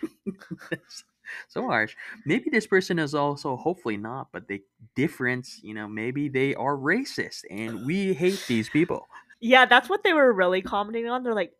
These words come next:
Speaker 2: like, what? Like, ugh, they look so beautiful and different. Like, we hate difference. We hate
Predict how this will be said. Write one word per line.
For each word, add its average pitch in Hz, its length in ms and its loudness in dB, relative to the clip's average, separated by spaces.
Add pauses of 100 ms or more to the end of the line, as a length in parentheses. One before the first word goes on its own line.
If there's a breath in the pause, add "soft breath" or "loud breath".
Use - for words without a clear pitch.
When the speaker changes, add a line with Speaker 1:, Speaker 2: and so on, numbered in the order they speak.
(220)
Speaker 2:
like, 233 240 -2
what? 202 300 -4
Like, 226 260 -6
ugh, 247 180 -8 (120)
they 202 100 -2
look 214 240 -4
so 233 240 0
beautiful 196 480 -6 (100)
and 185 240 -6
different. 196 380 -10
Like, 156 200 -12
we 196 300 -10
hate 196 260 -10
difference. 175 540 -8
We 175 180 -12
hate 180 200 -8